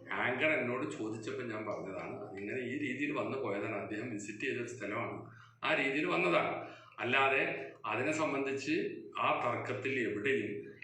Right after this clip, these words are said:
ഇന്ത്യയിലെയോ കേരളത്തിലെയോ, ഓ, മുസ്ലിം ജനവിഭാഗമോ, ആ, ന്യൂനപക്ഷ രാഷ്ട്രീയ പാർട്ടികളോ ആരും അതിൽ കക്ഷിയല്ല.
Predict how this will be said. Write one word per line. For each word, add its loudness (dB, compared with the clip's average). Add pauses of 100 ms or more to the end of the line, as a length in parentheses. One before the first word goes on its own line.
ഇന്ത്യയിലെയോ 0
കേരളത്തിലെയോ, -2 (420)
ഓ, -6 (480)
മുസ്ലിം -4
ജനവിഭാഗമോ, -4 (340)
ആ, -4
ന്യൂനപക്ഷ -4
രാഷ്ട്രീയ 0
പാർട്ടികളോ -2
ആരും -2
അതിൽ -2
കക്ഷിയല്ല. 0